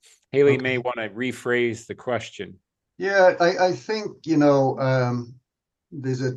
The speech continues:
Speaker 2: there's a Buddhist monk, Thich Nhat Hanh, and he said, "When we listen, we gotta be deep listeners. We gotta listen with the heart." And I think that's really the, the story. Um, um, there's a,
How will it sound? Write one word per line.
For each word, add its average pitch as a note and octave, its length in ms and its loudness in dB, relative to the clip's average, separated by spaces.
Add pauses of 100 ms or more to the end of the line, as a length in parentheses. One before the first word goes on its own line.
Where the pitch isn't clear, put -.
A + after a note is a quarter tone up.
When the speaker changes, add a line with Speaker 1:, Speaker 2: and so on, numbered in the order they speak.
(120)
Speaker 2:
there's B2+ 260 -2
a B2+ 80 -4
Buddhist C#3+ 380 -2
monk, B2+ 560 -2
Thich D#3 160 -4
Nhat C3+ 240 0
Hanh, B2 340 -2
and A#2+ 80 -8
he C3+ 140 -2
said, C3 340 -4
"When C3 160 -2
we B2+ 100 -2
listen, C3 440 -2
we B2 60 -4
gotta B2 300 -4 (560)
be B2+ 100 -6
deep C3 340 -2
listeners. A#2 500 -8
We A#2+ 60 -10
gotta B2 180 -4
listen B2+ 380 -4
with A#2 140 -8
the G#2 100 -8
heart." A2 460 -4 (920)
And C3 100 -4
I C3+ 100 0
think C#3+ 260 -2
that's B2+ 340 -2
really C3 240 -2
the, A#2 220 -4
the A2+ 160 -8
story. A#2+ 540 -6
Um, A2+ 500 -8 (1300)
um, A2+ 480 -8
there's A#2+ 300 -2
a, B2 60 -6